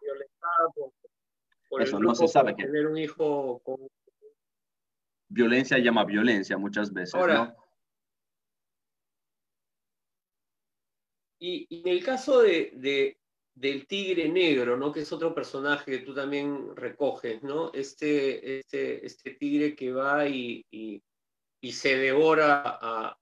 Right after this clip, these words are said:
Speaker 1: a, a, a todo un grupo, digamos, ¿no? Menos a uno, ¿no? Entonces,
Speaker 2: Mm.
Speaker 1: tú dices, oh, por un lado, puede explicar la violencia que ejercía de nuevo los, los caballeros sobre,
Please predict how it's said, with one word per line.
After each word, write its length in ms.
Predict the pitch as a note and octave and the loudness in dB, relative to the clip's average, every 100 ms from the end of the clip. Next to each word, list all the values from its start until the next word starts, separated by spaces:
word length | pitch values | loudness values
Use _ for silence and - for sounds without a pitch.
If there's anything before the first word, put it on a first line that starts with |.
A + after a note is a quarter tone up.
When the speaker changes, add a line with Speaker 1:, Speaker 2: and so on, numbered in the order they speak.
| - | -10
Speaker 1:
a, 220 | A2+ A2 _ - | -10 -10 _ -10
a, 180 | A#2 - | -10 -4
a 160 | B2+ B2 | -4 2
todo 240 | D#3+ E3 | 6 8
un 120 | D#3 | 8
grupo, 400 | E3 F3+ - B2+ | 8 8 8 2
digamos, 380 | B2+ C3 B2 B2 | 2 2 0 -2
¿no? 160 | F#3+ F3 | -2 0
Menos 340 | G3+ G#3+ - | -2 -2 0
a 80 | E3+ | 2
uno, 380 | G#3+ F#3+ C3+ A#2+ | 6 6 4 -2
¿no? 160 | C#3 A3 | -2 -2
Entonces, 300 | G#3+ F#3+ G3+ - | -2 -4 -6 -12
Speaker 2:
Mm. 80 | F2+ - _ _ _ _ _ _ _ _ | -14 -14 _ _ _ _ _ _ _ _
Speaker 1:
tú 100 | - F#3+ | 0 0
dices, 440 | F#3+ G3+ F3+ - | 2 -2 -2 -8
oh, 240 | - G3+ - _ _ _ - | -8 -6 -8 _ _ _ -6
por 140 | C3 | -2
un 180 | D3+ D#3+ | -2 0
lado, 640 | E3+ E3 E3+ F3 F3 F3 - _ _ _ _ - | 2 4 6 4 2 -2 -12 _ _ _ _ 2
puede 200 | D3+ D#3+ | 4 4
explicar 640 | D#3+ C#3+ C3+ D#3 E3 - - _ _ _ _ | 2 -4 2 2 2 0 -14 _ _ _ _
la 160 | C#3+ C#3+ | 0 2
violencia 600 | C#3 C#3 D#3 E3 E3 F3 | 2 2 2 2 0 -2
que 80 | D#3+ | -2
ejercía 500 | - G#2+ - D#3+ D#3+ | -2 -2 0 2 2
de 140 | C3 | 2
nuevo 400 | C#3 D3+ C#3 D#3 | 2 2 2 2
los, 340 | - A#2 G2+ - | 0 -2 -6 -10
los 180 | A#2 G#2+ | -10 -8
caballeros 680 | A#2+ A#2 _ _ - C#3+ C3+ | -8 -8 _ _ -6 -4 -2
sobre, 720 | D3+ C#3+ C#3+ C#3+ D3 C#3+ D3 | -2 0 0 2 2 0 -4